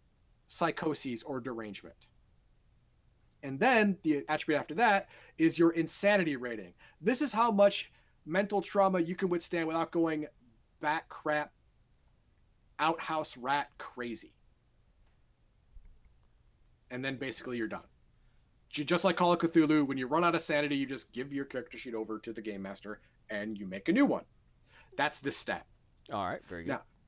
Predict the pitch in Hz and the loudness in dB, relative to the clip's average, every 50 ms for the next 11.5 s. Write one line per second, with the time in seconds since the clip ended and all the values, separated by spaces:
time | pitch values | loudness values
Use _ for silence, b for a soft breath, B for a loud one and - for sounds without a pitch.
0 | _ _ _ - - 147 147 156 170 185 196 - - - 208 220 240 233 175 175 | _ _ _ -2 0 2 2 2 0 -2 -4 -4 -2 -2 0 0 2 0 0 2
1 | 165 220 277 294 262 - - - 156 139 - - - 120 104 87 - - - - | 4 4 4 4 4 2 0 2 2 2 0 -2 -4 -6 -6 -6 -10 -14 -20 -20
2 | B B B B B B B B - 143 - - 151 151 - - 196 196 190 - | B B B B B B B B -10 -8 -6 -6 -6 -4 0 0 2 0 0 -2
3 | - _ - 151 - 147 147 160 165 - - 165 170 165 180 170 165 - - - | -8 _ -16 -12 -8 -4 -2 -2 -2 -2 -2 -6 -2 0 2 0 0 0 0 0
4 | 202 233 - - 214 208 190 185 185 190 185 165 151 - - - 202 233 247 247 | 0 0 2 2 2 4 6 6 6 4 4 2 -2 -8 -6 -2 -2 -2 -2 -2
5 | - 226 247 240 - 107 107 - - 131 - - 165 165 - - 196 208 240 220 | -2 -4 -4 -4 -4 -8 -8 -10 -12 -8 -2 0 0 0 2 2 0 2 4 4
6 | 220 208 196 190 190 190 170 - 190 208 208 202 190 175 170 143 139 143 151 151 | 4 6 6 6 6 6 4 4 2 2 4 2 2 2 0 -2 0 0 0 0
7 | 143 139 - 175 202 214 247 247 - 165 143 135 143 147 139 135 - 196 233 247 | 0 0 0 0 0 0 0 -2 -2 -4 -2 0 0 0 0 0 0 2 2 2
8 | 277 269 - - _ b b b b b b b b 156 165 165 175 170 170 - | 2 0 -4 -12 _ b b b b b b b b -6 -4 0 2 2 4 4
9 | 208 185 180 185 285 311 226 156 110 - - - _ b b b b b b 160 | 4 4 4 6 6 6 6 4 2 -4 -12 -20 _ b b b b b b 0
10 | 170 170 165 160 185 190 175 151 147 160 165 165 165 156 151 135 156 160 139 - | 0 2 4 4 4 4 4 4 6 6 6 6 4 2 0 -4 -4 -4 -2 0
11 | - 269 269 208 175 170 170 170 - | 2 2 4 4 4 2 0 -2 -6